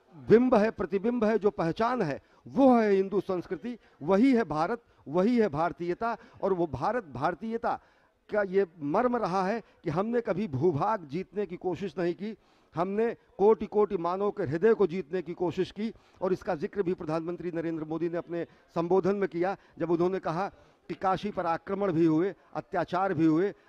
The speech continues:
आतंक, आतताइयों ने यहाँ पर आकर ध्वंस भी किए, विध्वंस भी किए, लेकिन काशी की आत्मा पर कोई कुठाराघात कभी नहीं कर सका, यही काशी है।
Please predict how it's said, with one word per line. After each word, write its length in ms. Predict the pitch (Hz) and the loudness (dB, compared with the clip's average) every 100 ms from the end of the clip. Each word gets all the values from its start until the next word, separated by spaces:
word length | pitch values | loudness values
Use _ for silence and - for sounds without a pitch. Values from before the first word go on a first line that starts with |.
| - | -8
आतंक, 340 | 160 190 185 - | -6 -4 -6 -6
आतताइयों 600 | 165 180 180 180 190 196 | -6 -6 -4 -4 0 0
ने 80 | 190 | 2
यहाँ 200 | 180 180 | -2 -2
पर 240 | 190 190 - _ - | -2 -4 -4 _ -4
आकर 300 | 175 202 190 | -2 -2 -6
ध्वंस 540 | 160 139 113 180 202 | -8 -12 -4 -2 0
भी 180 | 185 185 | 0 -2
किए, 320 | 175 175 208 170 - | -2 0 0 -2 -4
विध्वंस 440 | 160 139 165 214 | -6 0 -2 0
भी 160 | 185 175 | 0 -2
किए, 320 | 175 185 208 - _ - | -2 -2 -4 -6 _ -8
लेकिन 240 | 165 185 | -6 -4
काशी 380 | 165 170 165 208 | -4 -4 -4 -8
की 120 | 175 | -6
आत्मा 340 | 165 165 190 185 | -6 -6 -6 -6
पर 160 | 185 | -6
कोई 300 | - 185 185 - _ - | -2 -2 -2 -6 _ -10
कुठाराघात 640 | 160 151 185 175 143 190 - | -4 -2 0 -2 -2 -4 -4
कभी 240 | 170 185 | 0 0
नहीं 200 | 214 185 | 2 0
कर 160 | 185 170 | 0 -4
सका, 260 | 175 175 170 | -8 -6 -6
यही 300 | 147 147 208 | -4 -4 -4
काशी 400 | 175 160 175 156 | -4 -4 -4 -4
है। 180 | 190 | -4